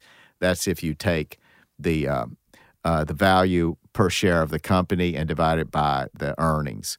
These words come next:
So if you take that, you can have, like, a f-, ten-to-one P E ratio. Well, that's pretty good. That's pretty cheap. Some are below that. Some are eight-to-one. Compare that to a lot of the high-flying tech companies where it's twenty-five, twenty-seven,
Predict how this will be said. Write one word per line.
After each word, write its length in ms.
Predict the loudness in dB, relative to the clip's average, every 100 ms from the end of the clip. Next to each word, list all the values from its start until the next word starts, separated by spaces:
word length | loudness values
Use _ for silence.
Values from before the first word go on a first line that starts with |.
| _ -20 -8
So 240 | 0 2
if 120 | 2
you 80 | -2
take 320 | 0 0 0
that, 280 | 2 2 2
you 120 | -2
can 100 | -2
have, 180 | 2 2
like, 220 | 0 -2
a 40 | -4
f-, 340 | -8 -8 -10 _ _ -6
ten-to-one 640 | 0 2 2 2 2 0
P 300 | -2 -4 -2
E 40 | 0
ratio. 680 | 2 0 0 2 2 0 -6 -20 -20 _ _
Well, 360 | 2 4 2 -2 _ _ _ _ _ -4
that's 300 | 0 0 -2
pretty 320 | -2 0 2
good. 400 | 4 4 4 2
That's 160 | -2
pretty 260 | 0 0 0
cheap. 320 | 0 0 0
Some 280 | 0 0 2
are 40 |
below 380 | 2 2 4 4
that. 300 | 4 4 2
Some 200 | 0 0
are 120 | 0 2
eight-to-one. 760 | 0 0 -2 -2 -4 -6 -10 _ -20 _
Compare 480 | -2 2 4 6 6
that 320 | 6 4 2
to 160 | 2 4
a 120 | 4
lot 280 | 6 4 4
of 60 |
the 120 | 2 2
high-flying 800 | 4 2 2 0 2 2 0 -2
tech 260 | 0 -2
companies 540 | -2 -4 -4 -6 -6 -2
where 160 | 0
it's 180 | 0 -4
twenty-five, 880 | -6 -2 -2 -2 0 0 2 0 -6
twenty-seven, 840 | -6 -2 -2 -2 -2 -2 -2 -8